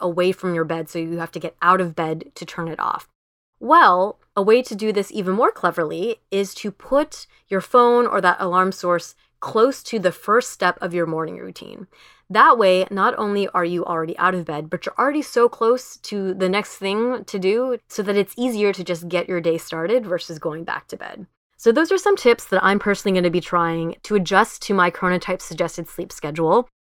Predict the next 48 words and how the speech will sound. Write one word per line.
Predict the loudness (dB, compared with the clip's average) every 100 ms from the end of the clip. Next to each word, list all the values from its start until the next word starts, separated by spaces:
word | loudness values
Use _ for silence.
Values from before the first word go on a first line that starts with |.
| _
I'm | -4
curious | -2 2 4 4 4
for | 2
those | 2 2
of | 0
you | 2 4
out | 2 2
there, | 2 2 0 -6 -20 -18
if | -2 -2 0
you | 0 0
have | 0 0
other | 2 4 6 4 2
tips | -2 -2 -2 -16 -14
to, | -6 0 2 2
uh, | 2 2
you | 0
know, | 0
get | 0 0
to |
bed | 2 4
earlier | 6 6 6 6 6 4
or | 4 2
wake | 2 2 2
up | 0
earlier, | 0 2 2 0 -4 -12 -6
or | 6 6
if | 6
you | 2
try | -2 0
any | 2 2 2
of | 2
these, | 0 -2 -2 -4 -2
let | 0 2
me | 4
know | 6 6
how | 4
they | 2
go | 0
for | 0 -2
you | -4
in | -6
the |
comments. | -8 -8 -8 -10 -10 -14 -20 _ _ _ -8
Before | 2 6 6
we | 6
wrap | 4 4 4
this | -4
episode, | -6 -8 -8 -2 2 2 2